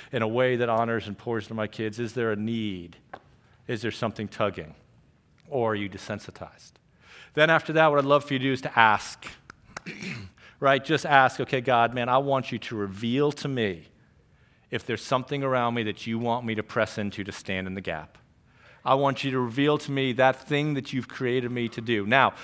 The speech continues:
that does not mean that God's gonna text you on the way home today. That may be a prayer that you pray for four months, five months, four years. But this is what I know. God is not the God of the status quo. And if your life and your Christian walk has become status quo, that is not the work of God.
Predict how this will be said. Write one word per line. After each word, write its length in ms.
that 220
does 140
not 200
mean 220
that 100
God's 220
gonna 160
text 420
you 100
on 60
the 80
way 160
home 260
today. 280
That 160
may 100
be 140
a 40
prayer 320
that 160
you 80
pray 280
for 160
four 260
months, 340
five 380
months, 340
four 320
years. 840
But 120
this 220
is 120
what 140
I 80
know. 200
God 280
is 140
not 220
the 60
God 260
of 60
the 60
status 380
quo. 320
And 120
if 120
your 160
life 360
and 100
your 100
Christian 380
walk 240
has 80
become 280
status 400
quo, 300
that 240
is 160
not 240
the 80
work 260
of 120
God. 360